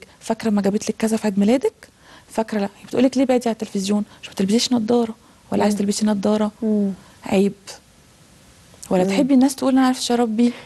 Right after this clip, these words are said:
Speaker 2: لا، في ممكن أم تانية تقول لك: "أنا أمها ما متش، أنا موجودة،
Speaker 1: ما هو
Speaker 2: هي
Speaker 1: أبوها
Speaker 2: ما ت-،
Speaker 1: موجود.
Speaker 2: هي موجو-، هي ما تزعقش لبنتي طول ما أنا موجودة"، وده اللي بيحصل وده اللي بنسمعه.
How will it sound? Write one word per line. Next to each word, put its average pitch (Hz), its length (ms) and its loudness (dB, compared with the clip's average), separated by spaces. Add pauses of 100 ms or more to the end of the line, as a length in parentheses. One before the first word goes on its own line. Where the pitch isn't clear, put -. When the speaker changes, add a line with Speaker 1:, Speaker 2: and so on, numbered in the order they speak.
(120)
Speaker 2:
لا، 330 180 2
في 262 200 0
ممكن 233 400 4
أم 254 220 6
تانية 254 240 0
تقول 269 240 2
لك: 285 180 0
"أنا 320 380 2
أمها 330 400 4
ما 302 160 2
متش، 302 720 0 (380)
أنا 359 200 4
موجودة، 320 800 4 (160)
Speaker 1:
ما 226 100 0
هو 226 60 0
Speaker 2:
هي 392 140 4 (160)
Speaker 1:
أبوها - 20 0
Speaker 2:
ما 339 120 2
ت-، 269 100 -4
Speaker 1:
موجود. 285 100 -2
Speaker 2:
هي 381 200 4
موجو-، 339 420 4
هي 370 240 4
ما 370 100 4
تزعقش 311 500 2
لبنتي 359 360 2
طول 392 200 4
ما 381 60 2
أنا 381 100 2
موجودة"، 349 400 4
وده 269 140 2
اللي 330 120 2
بيحصل 381 500 2
وده 247 160 2
اللي 285 120 4
بنسمعه. 330 500 0